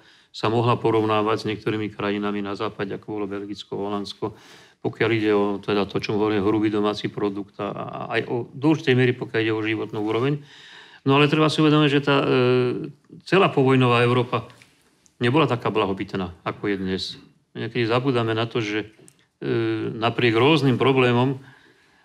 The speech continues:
e, tá ekonomika ako keby aj napriek politikom si žije svojim životom a v, v celom svete, v celej Európe išla životná úroveň postupne cez tie,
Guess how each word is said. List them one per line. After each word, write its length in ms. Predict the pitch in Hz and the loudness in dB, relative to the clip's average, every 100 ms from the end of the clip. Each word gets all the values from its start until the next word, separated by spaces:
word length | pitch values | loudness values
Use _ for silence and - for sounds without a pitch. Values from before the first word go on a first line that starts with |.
| _ | _
e, 560 | - 120 120 117 117 117 110 - _ _ _ _ | -2 2 4 4 2 0 -2 -12 _ _ _ _
tá 160 | 117 | -2
ekonomika 560 | 117 127 123 127 120 110 | 0 2 2 2 0 -2
ako 80 | 117 | -2
keby 400 | 127 117 117 - | 0 0 0 0
aj 160 | 113 | 2
napriek 320 | 131 147 131 | 2 2 0
politikom 640 | 131 131 127 127 123 127 127 - _ _ _ _ | 4 2 2 0 -2 -2 -2 -10 _ _ _ _
si 160 | - 131 | -8 -4
žije 240 | 113 117 120 | -2 0 0
svojim 320 | - 120 117 | 0 0 0
životom 560 | 104 107 110 - 127 131 | 0 0 -2 0 -2 0
a 320 | 110 110 113 | -2 -2 -4
v, 400 | - - - 123 | -8 -12 -8 -8
v 80 | 113 - | -8 -6
celom 320 | - 131 117 | 0 2 0
svete, 560 | - 113 120 110 107 101 | -2 -4 -2 -2 -2 -4
v 40 | |
celej 240 | - 113 107 | -4 -2 0
Európe 480 | 110 107 107 104 - _ _ _ _ | -2 -4 -4 -8 -8 _ _ _ _
išla 320 | 131 120 117 | -6 -2 0
životná 400 | 110 117 117 110 | 2 0 0 0
úroveň 400 | 110 110 107 104 | 2 2 0 -2
postupne 560 | 120 117 - 117 110 110 - | -4 -6 -8 -6 -4 -4 -2
cez 240 | 127 - | -2 2
tie, 320 | 123 117 110 | 2 2 2